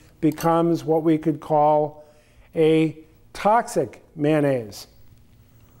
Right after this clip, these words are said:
For example, in a recent July issue of Scientific American, we see that the B P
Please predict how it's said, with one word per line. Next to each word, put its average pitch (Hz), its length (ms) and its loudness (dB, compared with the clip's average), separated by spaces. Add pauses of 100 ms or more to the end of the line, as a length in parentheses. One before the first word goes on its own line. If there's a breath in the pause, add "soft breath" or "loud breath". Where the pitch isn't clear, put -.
(1400 soft breath)
For 185 180 2
example, 185 540 0
in 147 100 0
a 156 80 2
recent 180 460 0
July 165 380 2
issue 160 600 0
of 151 420 0
Scientific 170 520 0
American, 147 640 -2 (500 soft breath)
we 160 160 2
see 233 380 0
that 170 500 0 (640 soft breath)
the 165 420 2 (800)
B 208 200 2
P 180 520 2